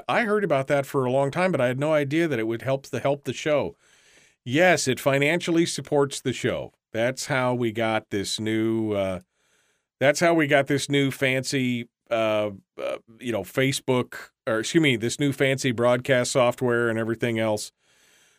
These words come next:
Um, that's where all that came from. All that stuff came from the, uh,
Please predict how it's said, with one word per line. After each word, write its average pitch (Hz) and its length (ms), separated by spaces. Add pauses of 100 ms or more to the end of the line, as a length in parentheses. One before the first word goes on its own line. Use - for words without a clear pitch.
(160)
Um, 107 720 (140)
that's 143 240
where 156 180
all 139 100
that 127 160
came 143 220
from. 85 220 (280)
All 120 280
that 131 180
stuff 131 260
came 131 240
from 107 520
the, 107 520
uh, 101 300